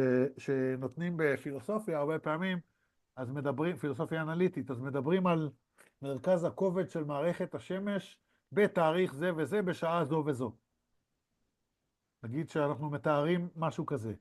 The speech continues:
מה בעצם כל המשפט המורכב הזה מתאר? נקודה מסוימת בחלל. אפשר להצביע עליה עם האצבע. זאת.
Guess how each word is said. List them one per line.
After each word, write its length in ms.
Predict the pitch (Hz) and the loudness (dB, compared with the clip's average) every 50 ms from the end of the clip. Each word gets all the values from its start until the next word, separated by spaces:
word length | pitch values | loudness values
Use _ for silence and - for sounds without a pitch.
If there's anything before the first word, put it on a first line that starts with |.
| _ _ _ - | _ _ _ -6
מה 180 | 127 151 196 214 | 0 4 4 4
בעצם 460 | 180 196 196 202 208 - - 185 151 | 4 4 2 0 0 -2 -2 -4 -2
כל 140 | - 180 180 | 0 0 0
המשפט 400 | 180 175 156 - - 180 170 - | 0 0 -2 0 0 0 2 2
המורכב 460 | 170 170 160 151 143 - 170 170 156 | 2 2 0 0 0 0 0 0 0
הזה 160 | 156 139 147 | 0 -2 -2
מתאר? 480 | 156 151 143 147 139 127 123 131 151 190 196 - _ _ _ _ _ - | -2 -4 -4 -2 -2 -2 -2 -2 -2 -4 -6 -10 _ _ _ _ _ -10
נקודה 340 | 165 165 - 196 185 208 226 | -8 -4 -2 0 0 2 2
מסוימת 420 | 233 220 220 214 208 214 214 214 | 0 0 2 2 2 2 2 0
בחלל. 440 | 185 196 - 202 196 190 165 143 107 92 - _ _ _ _ _ _ _ _ _ _ _ _ _ _ _ _ _ _ _ _ | -2 -2 0 2 2 4 2 2 0 -4 -12 _ _ _ _ _ _ _ _ _ _ _ _ _ _ _ _ _ _ _ _
אפשר 140 | - - 175 | -4 0 4
להצביע 420 | 190 202 190 - 185 226 240 233 | 4 4 4 4 6 6 8 8
עליה 180 | 202 170 151 147 | 8 6 4 2
עם 120 | 156 156 | 0 0
האצבע. 340 | 180 190 196 - - 127 107 - - _ _ - | 2 2 2 0 -2 -6 -10 -10 -12 _ _ 4
זאת. 380 | 160 226 233 175 - - - | 8 8 8 8 6 2 -12